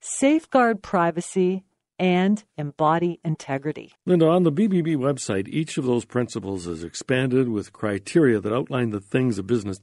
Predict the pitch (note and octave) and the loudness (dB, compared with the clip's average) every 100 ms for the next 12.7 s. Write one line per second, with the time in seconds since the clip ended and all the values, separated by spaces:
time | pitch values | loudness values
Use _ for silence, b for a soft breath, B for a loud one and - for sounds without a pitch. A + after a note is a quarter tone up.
0 | - A#2+ A2 - G2+ C#3 C3 F2 G2+ b | -4 -4 -4 -14 -2 2 2 2 -4 b
1 | b b _ - A2+ D#3 - G#2 G2+ A#2 | b b _ -4 0 0 -2 -10 -6 -2
2 | C3+ - F2 - _ - C#3 C3+ A#2 G#2 | -2 -2 -8 -8 _ -4 -4 -4 -10 -10
3 | _ C3+ A#2+ - E2 F2 G2+ F2 F#2+ G2 | _ -2 -2 -8 -12 -10 -12 -8 -10 -10
4 | - - _ _ G#3 C#4+ A3+ - - F3 | -14 -18 _ _ 2 4 2 -2 -2 2
5 | F#3 F#3+ F#3 G3 A3 A#3+ A3 E3+ D#3+ - | 4 4 4 2 2 2 2 0 -2 0
6 | F#3 B3+ - - F3 C#3 - F#3+ F#3+ B3 | 0 2 -2 -2 -2 -2 -2 -2 0 0
7 | C4 A#3 A#3 G#3+ F#3 F#3+ F#3+ F#3+ G3 F3+ | -2 -2 0 -2 -2 -2 2 2 0 -4
8 | - G3+ G3 - G3 B3+ B3+ - E3+ D3 | -2 0 0 0 -2 -2 -6 -6 -4 -4
9 | - D3 D#3 D#3 F#3 F3+ D#3+ F3 D#3+ D#3 | -8 -6 -6 -2 -2 -2 -6 -8 -10 -10
10 | E3 D#3+ D#3+ D#3 D3+ D3+ D3 C#3+ D3 - | -6 -2 -2 0 0 -2 -2 -6 -6 -4
11 | F3+ D#3 - b b b - B3 F3+ D3+ | -2 -2 -4 b b b -2 0 0 0
12 | - E3 - G#2 - - | 2 2 2 -6 -6 -16